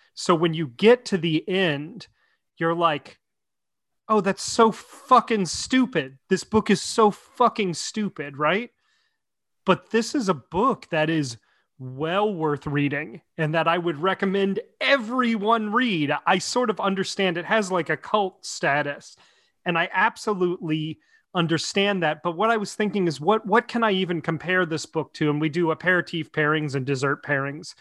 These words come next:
with these, and we should jump right into them. And, uh, when I, as I was sort of thinking of kind of my aperitif pairings to pu-, put with it,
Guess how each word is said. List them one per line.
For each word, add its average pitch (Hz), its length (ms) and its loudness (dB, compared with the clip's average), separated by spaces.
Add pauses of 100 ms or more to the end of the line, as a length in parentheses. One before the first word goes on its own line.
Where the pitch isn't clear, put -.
(300)
with 151 180 -2
these, 139 240 -2
and 143 120 -2
we 143 80 -2
should 139 200 -6
jump 156 260 -2
right 147 200 0
into 170 280 0
them. 139 280 -6 (380)
And, 175 420 -2 (180)
uh, 392 340 -6
when 180 220 0
I, 180 180 0
as 170 140 0
I 180 40 0
was 165 100 -2
sort 196 200 0
of 170 60 -6
thinking 175 340 -2
of 139 80 -12 (160)
kind 165 180 0
of 160 60 -2
my 151 120 2
aperitif 151 600 -4
pairings 156 680 -2
to 143 140 -2
pu-, - 240 -4
put 165 260 0
with 175 180 -4
it, 139 240 0